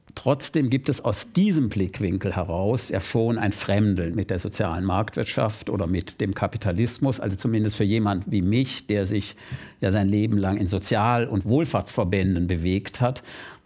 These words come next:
habe ich dieses Bild dieser breiten Zustimmung nicht ganz so, wie die, die das jetzt aus der politischen Warte sehen.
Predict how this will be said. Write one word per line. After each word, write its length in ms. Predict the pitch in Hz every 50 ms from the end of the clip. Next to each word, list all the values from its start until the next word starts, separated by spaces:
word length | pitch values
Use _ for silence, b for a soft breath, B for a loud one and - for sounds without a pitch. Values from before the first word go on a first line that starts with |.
| _ _ - - - - 120
habe 160 | 113 127 123
ich 60 | 135 -
dieses 260 | 165 131 113 120 -
Bild 400 | - - 135 139 151 143 147 -
dieser 220 | 151 123 123 113
breiten 580 | 92 - 87 90 90 95 123 151 147 151 - 131
Zustimmung 720 | - - - 139 127 113 - - - 123 117 110 104 107
nicht 240 | 101 92 - - -
ganz 360 | 101 104 107 107 98 - -
so, 220 | - 98 92 92
wie 140 | 101 98 95
die, 160 | 95 98 98
die 240 | 95 90 110 117 98
das 180 | 107 101 92 -
jetzt 260 | 104 92 98 - -
aus 160 | 92 87 -
der 140 | - 95 87
politischen 680 | - - 104 95 110 113 - 92 80 - - 85 76
Warte 380 | - - - - - - - 78
sehen. 340 | - - - - - -